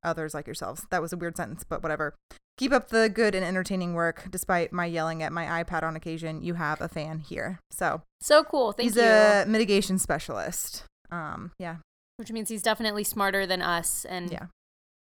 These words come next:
Speaker 2: any of
Speaker 1: And
Speaker 2: you
Speaker 1: he
Speaker 2: Amy's.
Speaker 1: wasn't mad about it. Amy.
Speaker 2: Yeah,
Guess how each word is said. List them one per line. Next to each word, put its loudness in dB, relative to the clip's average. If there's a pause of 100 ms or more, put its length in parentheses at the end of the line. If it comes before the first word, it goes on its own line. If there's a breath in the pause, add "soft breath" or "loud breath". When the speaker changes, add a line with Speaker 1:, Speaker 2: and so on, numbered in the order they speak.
(340)
Speaker 2:
any -4
of -4
Speaker 1:
And -2
Speaker 2:
you 2
Speaker 1:
he 0
Speaker 2:
Amy's. 0
Speaker 1:
wasn't 0
mad 0
about 2
it. -4
Amy. -2
Speaker 2:
Yeah, 12